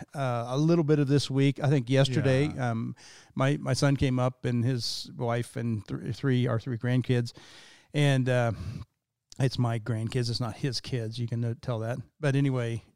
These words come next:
Speaker 1: they came up. We did the, uh, the air show.
Speaker 2: Yeah.
Speaker 1: It was cool. I mean, you certainly missed the Thunderbirds, no question.
Speaker 2: So was yesterday officially Cheyenne Day?
Speaker 1: Well, so I kinda blew that one. I,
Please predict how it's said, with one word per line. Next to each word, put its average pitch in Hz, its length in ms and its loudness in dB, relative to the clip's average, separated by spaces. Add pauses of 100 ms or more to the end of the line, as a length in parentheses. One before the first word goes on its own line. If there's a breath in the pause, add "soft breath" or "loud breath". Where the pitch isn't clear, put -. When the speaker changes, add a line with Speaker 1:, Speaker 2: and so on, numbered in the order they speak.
(120)
Speaker 1:
they 143 120 0
came 143 180 2
up. 143 120 2
We 202 100 0
did 196 200 0
the, 135 280 4
uh, 117 180 4 (540 soft breath)
the 151 140 -4
air 156 140 10
show. 190 300 6 (260)
Speaker 2:
Yeah. 147 320 2
Speaker 1:
It 269 100 0
was 320 180 2
cool. 190 420 8
I 190 60 4
mean, 185 340 0
you 170 80 -2
certainly 214 420 4
missed 185 300 2
the 175 80 4
Thunderbirds, 143 680 2
no 143 140 2
question. 135 540 2 (200 soft breath)
Speaker 2:
So - 160 4
was 190 220 4
yesterday 226 460 0
officially 151 880 0
Cheyenne 120 560 0
Day? 131 180 0
Speaker 1:
Well, 185 360 2
so 160 440 2 (320 loud breath)
I 185 80 -4
kinda 208 300 0
blew 143 400 0
that 110 200 -4
one. 127 380 -4
I, 226 300 0